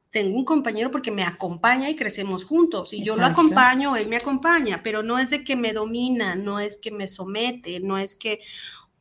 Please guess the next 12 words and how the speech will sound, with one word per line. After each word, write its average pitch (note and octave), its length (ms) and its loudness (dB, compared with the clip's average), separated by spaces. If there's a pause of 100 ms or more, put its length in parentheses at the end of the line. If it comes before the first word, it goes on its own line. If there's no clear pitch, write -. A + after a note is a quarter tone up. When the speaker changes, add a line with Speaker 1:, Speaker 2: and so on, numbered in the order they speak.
(420)
Speaker 1:
pues, G#3 200 -6
si - 340 -8
me G#3 100 -2
da G#3+ 160 0
chance, C4+ 520 -2
¿no? G3+ 220 -4 (380)
Speaker 2:
Ujú. G#3+ 400 -2 (220)
Speaker 1:
En C#4+ 120 -2
fin, C#4 240 4
hay A3+ 120 4
muchas D4 280 2
cuestiones, C#4 600 2